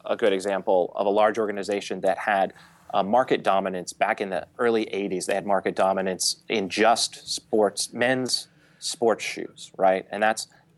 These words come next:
um, and if they had stayed in kind of with their sweet spot there, um, and, um,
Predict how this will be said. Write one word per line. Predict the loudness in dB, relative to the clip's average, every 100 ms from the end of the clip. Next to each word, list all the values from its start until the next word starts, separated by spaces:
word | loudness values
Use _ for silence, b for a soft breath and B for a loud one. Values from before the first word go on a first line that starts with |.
| -4
um, | 0 0 0
and | -2
if | 0
they | 2
had | 2 2
stayed | -2 0 2 4 4 2 -4
in | -2 -2 -4
kind | -2 2 2
of | 0 B B 0
with | 2 2 2
their | 4 4
sweet | 0 4 4 4
spot | 2 2 2
there, | 0 2 4 4 2 b b b
um, | 0 2 2 0 -2
and, | 0 0 -4 _ _ _ -6
um, | -2 0 -2